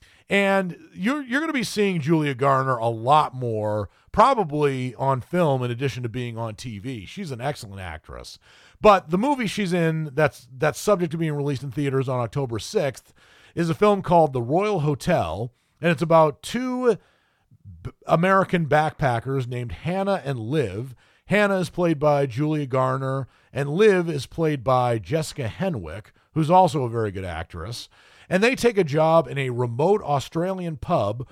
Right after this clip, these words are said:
for some extra cash and are confronted with a bunch of unruly locals in a situation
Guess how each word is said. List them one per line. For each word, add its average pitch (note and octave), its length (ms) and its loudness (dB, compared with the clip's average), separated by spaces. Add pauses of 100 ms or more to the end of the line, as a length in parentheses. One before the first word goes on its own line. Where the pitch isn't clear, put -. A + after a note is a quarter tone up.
(160)
for E3 160 0
some F3+ 260 2
extra F3 360 -2
cash A#2 680 -6 (280)
and E3 100 0
are F3 120 4
confronted G#3 480 0
with F3 160 -2
a C#3 60 2
bunch D3 340 0
of C3+ 160 0
unruly G3 540 0
locals C3 580 0
in B2 100 -8
a B2+ 60 -4
situation E3+ 880 -2